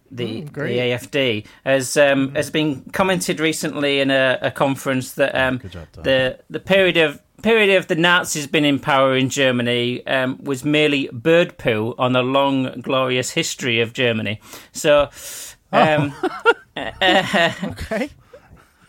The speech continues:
Speaker 2: I'm, I'm not sure exactly, um, how that works out, to be perfectly honest, but, um,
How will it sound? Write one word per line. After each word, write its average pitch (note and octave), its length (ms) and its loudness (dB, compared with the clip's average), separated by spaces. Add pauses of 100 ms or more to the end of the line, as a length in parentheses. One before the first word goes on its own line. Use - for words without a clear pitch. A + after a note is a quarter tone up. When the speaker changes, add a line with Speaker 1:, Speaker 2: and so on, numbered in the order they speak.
(160)
Speaker 2:
I'm, E3+ 200 -2
I'm F3 140 2
not F3+ 200 2
sure F3+ 200 2
exactly, D#3 800 2 (220)
um, C3 420 2
how D3 220 2
that C3 200 0
works C3 300 0
out, C#3 200 0
to - 80 -8
be A#2 80 -4
perfectly A2 380 -2
honest, A#2+ 300 -4
but, B2 220 0
um, A#2+ 200 2